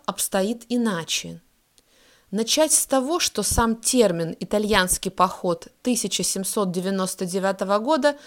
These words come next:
тут мало употребим. Речь обычно идёт в целом о войнах.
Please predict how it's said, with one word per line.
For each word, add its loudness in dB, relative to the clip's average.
тут -4
мало 4
употребим. -4
Речь 6
обычно 2
идёт 6
в -6
целом 4
о 4
войнах. 0